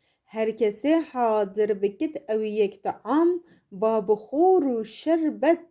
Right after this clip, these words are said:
قدرک تمام. گازی کت اخوان هلبیتن چرا، بیتا خوندن مولدا خیر الورا.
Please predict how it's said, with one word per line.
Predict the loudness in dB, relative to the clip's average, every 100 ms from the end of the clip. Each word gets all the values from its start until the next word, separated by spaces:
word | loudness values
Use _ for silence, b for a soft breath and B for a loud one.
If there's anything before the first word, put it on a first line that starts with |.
| _ _ _ _ -4
قدرک | -2 2 0 -2 -6
تمام. | -6 -4 0 0 0 -4 -12 _ _ _ -18 -16 0
گازی | 2 4 2 0 -6
کت | -8 -4 -2 -2 -4 -4
اخوان | -2 -2 -2 2 2 2 2
هلبیتن | 0 -2 0 0 2 2 2 -2 -4 -4
چرا، | -2 0 2 2 0 -4 B B
بیتا | 0 0 0 -2 -4
خوندن | -2 2 4 4 0 0
مولدا | 0 0 0 0 2 2 2
خیر | 2 4 4 4
الورا. | 2 2 0 0 0 0